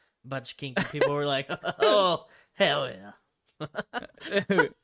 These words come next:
Speaker 2: Well, 'cause it was a picture, I, I got confused at first. I thought it was just a picture of a turkey at first, and then, like, I was like, "Oh, it's a, it's a person."
Speaker 1: Yeah.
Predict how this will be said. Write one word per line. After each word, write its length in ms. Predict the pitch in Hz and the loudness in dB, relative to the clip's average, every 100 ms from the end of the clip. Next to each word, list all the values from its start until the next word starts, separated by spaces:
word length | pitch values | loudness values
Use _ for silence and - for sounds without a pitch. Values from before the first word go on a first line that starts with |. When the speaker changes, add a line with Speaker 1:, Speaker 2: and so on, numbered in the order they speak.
| _ - _ - | _ -20 _ -2
Speaker 2:
Well, 100 | 208 | 2
'cause 140 | 233 | 2
it 60 | 269 | 2
was 120 | 240 | 2
a 80 | 220 | 2
picture, 560 | - 226 226 220 190 - | 2 0 2 0 0 2
I, 320 | 160 214 196 | 4 4 0
I 160 | 135 185 | 2 2
got 160 | 226 | 2
confused 420 | 185 156 196 208 170 | -2 -2 -2 0 -2
at 100 | - | -2
first. 160 | 127 | 0
I 80 | 165 | 2
thought 140 | 208 | 2
it 20 | 202 | 0
was 120 | 165 | -2
just 120 | 160 | -6
a 40 | |
picture 240 | - 175 175 | -2 0 0
of 80 | 139 | 0
a 40 | |
turkey 300 | 151 156 196 | 0 -2 -2
at 80 | 196 | -2
first, 300 | 214 220 208 | 0 -2 -2
and 100 | 151 | -2
then, 120 | 165 | 0
like, 200 | 156 139 - | 0 0 0
I 120 | 139 | 0
was 140 | 135 | 0
like, 120 | 139 - | -6 -4
"Oh, 180 | - 202 | 0 0
it's 100 | 233 | -2
a, 60 | 202 _ | -8 _
it's 140 | 143 180 | -6 -6
a 40 | |
person." 480 | 127 160 403 - 104 | 0 0 0 -4 -10
Speaker 1:
Yeah. 340 | - 127 131 | -12 -10 -10